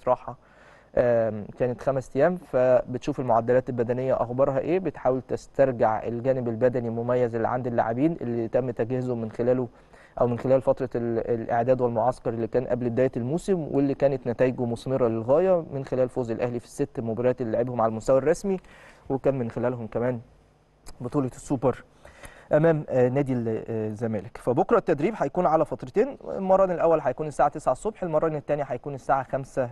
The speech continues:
العصر أو المغرب. وإن شاء الله بإذن الله يكون الجهاز الفني باللاعبين موفقين في هذه الفترة اللي أكيد، أكيد هتكون مفيدة جدًا، جدًا بالنسبة لكولر.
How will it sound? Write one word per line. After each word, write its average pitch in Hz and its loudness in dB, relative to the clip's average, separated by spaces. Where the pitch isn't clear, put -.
العصر 120 -2
أو 117 0
المغرب. 185 0
وإن 165 -4
شاء 156 2
الله 151 4
بإذن 135 -4
الله 131 2
يكون 131 -2
الجهاز 120 -2
الفني 131 -4
باللاعبين 120 -2
موفقين 127 -4
في 127 -6
هذه 117 -6
الفترة 175 0
اللي 151 2
أكيد، 190 0
أكيد 208 -2
هتكون 208 -4
مفيدة 175 0
جدًا، 151 2
جدًا 196 2
بالنسبة 175 4
لكولر. 156 0